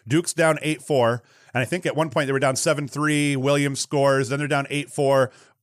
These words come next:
Over one po-, at one point, Williams scored six goals in a row for Duke before Caputo finally scored a goal to break that up. Williams puts up seven goals on the day, I think, off nine shots.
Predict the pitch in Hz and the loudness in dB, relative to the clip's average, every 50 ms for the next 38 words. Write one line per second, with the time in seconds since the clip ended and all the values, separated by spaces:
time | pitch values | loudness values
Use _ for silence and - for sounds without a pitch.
0 | _ _ 147 165 190 196 190 190 190 185 170 165 - _ 135 135 147 170 185 190 | _ _ 2 2 2 4 4 4 4 4 2 0 -2 _ -6 -2 2 2 2 2
1 | 196 175 - - 165 - 156 156 135 185 226 233 180 - 190 180 175 139 143 147 | 0 -6 -8 -8 -2 0 0 2 2 2 0 0 0 0 0 0 0 0 0 0
2 | 160 170 170 165 156 147 - - 160 156 147 143 139 - - - - 180 175 - | 2 2 0 0 -2 -4 -4 -2 0 2 2 2 0 -2 -6 -4 -4 -6 -6 -8
3 | - - 123 127 139 139 135 135 131 127 - - - 123 131 127 120 117 117 120 | -12 -8 -4 -2 0 0 0 0 0 -2 -6 -8 -8 -6 -4 -2 -2 0 2 4
4 | 127 127 123 120 113 - - 120 117 107 95 123 127 117 101 _ - 117 117 - | 4 4 4 2 0 -2 -6 -6 -6 -4 -4 -4 -4 -4 -4 _ -8 -10 -8 -6
5 | - 131 117 107 - - - - 156 147 139 127 117 - - 120 113 113 110 104 | -4 -4 -4 -4 -6 -14 -4 -2 0 2 2 0 0 0 -2 -4 -4 -4 -6 -8
6 | - - 131 123 117 113 101 113 117 113 104 101 98 117 117 110 - - 107 107 | -6 -4 -2 -2 -2 -2 0 0 0 0 -2 -2 -2 -2 -2 -2 -2 -4 -2 0
7 | 113 113 - - - - - - _ 113 131 175 226 240 214 170 139 - - 190 | 0 -2 -2 -6 -20 -20 -20 -14 _ -2 0 0 0 0 -2 -4 -6 -6 -6 -6
8 | 175 - - 147 - - - - - 185 185 170 196 180 175 127 131 147 151 170 | -6 -2 -4 -4 -4 -4 -8 -2 0 0 0 0 -2 -4 -4 -2 0 2 2 2
9 | 175 151 160 151 139 127 113 135 127 127 120 110 - 160 160 143 - - 131 113 | 2 2 0 0 0 0 0 0 0 0 0 -2 -4 -6 -6 -6 -4 -2 -2 -2
10 | - 117 117 120 127 139 143 147 151 156 156 156 151 143 - - - 156 139 127 | -2 -6 -8 -4 -2 0 0 0 0 0 -2 -4 -4 -6 -6 -4 -2 0 0 0
11 | 104 - _ - - - | -2 -6 _ -10 -10 -10